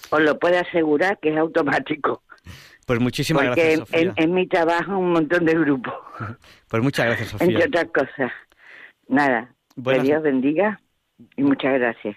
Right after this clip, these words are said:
Speaker 2: Buenas noches.
Speaker 1: Buenas noches.
Speaker 2: Bueno, pues estamos en Diálogos con la Ciencia, en Radio María.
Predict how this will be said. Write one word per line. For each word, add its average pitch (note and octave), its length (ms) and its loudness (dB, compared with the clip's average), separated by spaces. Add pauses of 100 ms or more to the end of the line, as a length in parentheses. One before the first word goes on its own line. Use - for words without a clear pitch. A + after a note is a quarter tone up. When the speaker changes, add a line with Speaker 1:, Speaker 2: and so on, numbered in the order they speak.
(160)
Speaker 2:
Buenas A#2+ 340 -2
noches. G#2 340 -6 (920)
Speaker 1:
Buenas C#3+ 240 2
noches. B2+ 380 -2 (320)
Speaker 2:
Bueno, A#2+ 200 0
pues G#2 160 -4
estamos D3 600 0
en B2 120 -2
Diálogos B2+ 380 -2
con A#2+ 120 -4
la A2 100 0
Ciencia, F#3+ 680 -2
en G#2 260 -2
Radio G2 220 0
María. C#3+ 380 0